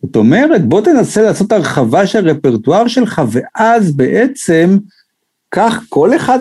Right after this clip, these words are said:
מהמימדים, תנסה להוציא ממנו איזשהו סוג של אקשן אייטם, איזשהו הרגל קטן חדש שאתה רוצה לעשות, ואז אתה תגלה משהו אחד מאוד מאוד יפה, ב-, עוד עיקרון של מערכת ההפעלה שלנו. אנחנו מכורים לצמיחה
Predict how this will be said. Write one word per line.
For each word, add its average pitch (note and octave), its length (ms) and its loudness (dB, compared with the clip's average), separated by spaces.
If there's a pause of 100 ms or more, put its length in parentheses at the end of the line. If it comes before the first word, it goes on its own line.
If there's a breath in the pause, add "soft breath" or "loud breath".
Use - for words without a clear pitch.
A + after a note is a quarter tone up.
מהמימדים, A3 800 2
תנסה A#2+ 480 0
להוציא B3 480 2
ממנו G#3+ 320 2
איזשהו A3+ 440 0
סוג G#3+ 220 -2
של F#3 200 0
אקשן F#3+ 260 0
אייטם, G3 280 0
איזשהו F#3 340 0
הרגל F#3+ 280 2
קטן G3 320 -2
חדש F3 500 -4 (240 loud breath)
שאתה D#3 260 -2
רוצה D3 340 0
לעשות, E3+ 380 0 (120)
ואז D#3+ 160 2
אתה C3 220 2
תגלה A2+ 420 0
משהו A#2+ 420 0
אחד A2+ 300 -2
מאוד A2+ 360 2
מאוד A2+ 280 2
יפה, A2 420 0 (420 loud breath)
ב-, B2+ 220 0 (180)
עוד E3 180 2
עיקרון A2+ 380 2
של A#2 120 0
מערכת G#2+ 320 0
ההפעלה G2+ 480 0
שלנו. F2+ 320 -4 (480 loud breath)
אנחנו D3+ 840 2 (100)
מכורים D3 840 2 (160)
לצמיחה C#3 960 0